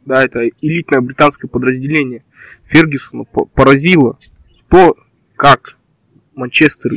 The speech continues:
Юна-, о, фу, блядь, Манчестер Юнайтед, как спецназовцы очень качественно нагружают фланги и прорывают центр.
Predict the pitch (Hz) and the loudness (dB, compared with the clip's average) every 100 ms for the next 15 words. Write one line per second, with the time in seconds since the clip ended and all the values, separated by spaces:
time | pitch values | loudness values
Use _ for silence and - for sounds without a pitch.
0 | - 127 123 135 147 135 110 - - 127 | -10 -12 -6 -4 2 2 2 2 4 4
1 | 117 110 _ _ _ _ - _ - 117 | 2 -2 _ _ _ _ -20 _ -10 -2
2 | 117 - 120 120 113 - - - - - | -2 0 -2 0 -2 -4 -14 -20 -20 -18
3 | - - _ - 160 - - - 175 190 | -18 -18 _ 0 0 2 -2 0 2 4
4 | 151 - - - _ - 139 160 - 175 | 2 -2 -14 -14 _ -2 0 0 2 2
5 | - - 127 120 - 127 123 127 139 139 | 0 -4 -8 -10 -10 -4 -2 0 2 6
6 | 135 117 - 139 170 160 147 - _ - | 4 4 2 4 4 2 -6 -12 _ -2
7 | 113 113 117 135 135 - - 117 - | 0 2 4 6 4 2 -6 -8 -10